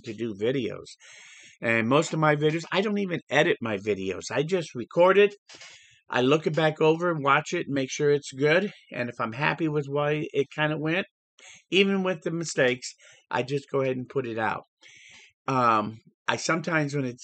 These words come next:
gets bad or something goes wrong in the middle of it, uh, like, maybe you know who might come out here and start talking to me,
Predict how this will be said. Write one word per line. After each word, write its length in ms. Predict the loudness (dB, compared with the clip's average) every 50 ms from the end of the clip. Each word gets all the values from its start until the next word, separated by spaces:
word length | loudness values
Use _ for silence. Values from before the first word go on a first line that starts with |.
| -14 -10
gets 240 | -10 -10 -10 -10 -12
bad 400 | -4 -2 0 0 2 2 0 0
or 40 | -2
something 320 | -2 -6 -6 -6 -6 -4
goes 220 | -2 -2 -2 -2
wrong 260 | -4 -4 -2 -2 -2 -4
in 100 | -4 -4
the 60 | -4
middle 320 | -2 0 0 0 2 2
of 140 | 2 2 2
it, 100 | 0 -2 -4 _ _ -20 -20 -20 -20 -20 _ _ _ _ _ _
uh, 380 | -8 -4 -2 -2 0 0 0 0
like, 240 | 2 2 2 2 0 _ _ _ _ -4
maybe 300 | -2 0 0 0 0 -2
you 200 | 0 0 0 0
know 220 | 0 0 -2 -2
who 180 | -2 -2 -2 -2
might 220 | -2 -4 -6 -6
come 160 | -6 -4 -2 0
out 200 | 0 0 0 -2
here 140 | -2 -2
and 100 | -2 -4
start 260 | -8 -6 -6 -6 -6 -2
talking 340 | 0 0 0 0 -2 -10 -6
to 120 | -4 -4
me, 260 | -2 -2 -4 -6 -8